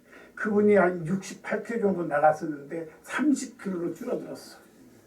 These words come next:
어? 여러분, 삼십 킬로라면은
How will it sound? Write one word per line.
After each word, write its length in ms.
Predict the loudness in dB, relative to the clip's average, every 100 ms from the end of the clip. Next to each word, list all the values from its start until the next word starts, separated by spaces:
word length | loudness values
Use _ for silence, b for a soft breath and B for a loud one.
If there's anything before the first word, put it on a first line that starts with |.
| -8
어? 200 | -6 -6 -8 _ _
여러분, 460 | 6 6 6 2 -2 -18 B B B
삼십 440 | 4 6 6 4
킬로라면은 720 | 4 4 4 4 4 2 0